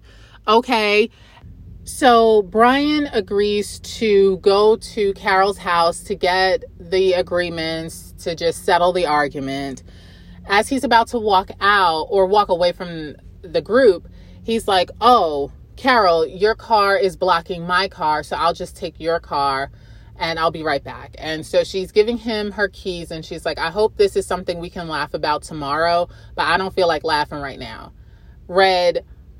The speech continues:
I feel like punching Elliot in the throat. <laughs> Like, he is such a terrible person in this episode. Anyway, so Brian then takes the keys and leaves.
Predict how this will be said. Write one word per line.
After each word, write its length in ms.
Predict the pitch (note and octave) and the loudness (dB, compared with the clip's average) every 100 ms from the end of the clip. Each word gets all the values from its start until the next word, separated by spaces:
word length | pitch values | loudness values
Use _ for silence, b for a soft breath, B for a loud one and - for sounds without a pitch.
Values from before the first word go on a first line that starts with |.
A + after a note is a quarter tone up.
| - | -2
I 200 | G3+ A3+ | 2 2
feel 180 | D4+ G4 | 4 4
like 180 | D#4+ B3+ - | 4 2 -4
punching 560 | - - D4 D4+ E4 C#4+ - | -6 2 4 2 -2 -4 2
Elliot 400 | A#3+ B3 A#3 G#3 | 4 4 2 0
in 280 | G#3+ G#3 | -2 -2
the 120 | F#3 E3+ - - | -2 -2 -6 -8
throat. 580 | F3+ G#3 - - - - | 2 2 2 -6 -20 -20
<laughs> 40 | B B B B B C4 | B B B B B -4
Like, 540 | - - - - F#4 B3+ | 0 0 -2 -2 0 0
he 300 | - F4+ - | 0 0 2
is 320 | F#4 G#4+ E4+ - | 4 4 2 -2
such 260 | F4+ E4+ - | 2 2 0
a 240 | D4 D4 - - - - | -2 -4 -4 -20 -20 -20
terrible 560 | - - F4+ G#4 G4+ G4+ | 0 2 4 2 2 2
person 560 | - F#4+ A4+ A4 G#4 | 4 4 4 2 0
in 240 | E4+ D#4 D#4+ | 0 -4 -2
this 200 | F#4 - - | -4 -4 -4
episode. 880 | A#4+ A#4 F#4+ - F#3+ E3+ D#3+ D#3 b b b b b b b b b b - - | 2 4 4 2 2 4 4 2 b b b b b b b b b b -20 0
Anyway, 720 | D#4+ G4 D#4+ A3+ E3 D3+ D#3+ - | 6 6 8 6 6 4 0 -4
so 680 | - - C4 B3 A#3+ A#3+ A3+ - - - - - - - - - - - | -2 4 8 8 6 4 -2 -12 -20 -20 -20 -20 -20 -20 -20 -20 -12 -2
Brian 480 | A3 A3+ B3 A#3+ | 0 2 0 -2
then 320 | A3 G#3 G3+ G3+ | 0 0 0 -2
takes 260 | G#3+ G3 | -4 -2
the 80 | G#3+ | -2
keys 320 | G3 G3 F#3+ | -2 -2 -2
and 240 | E3+ E3 D#3 | -4 -6 -8
leaves. 480 | B2+ B2 - - | -10 -16 -20 -20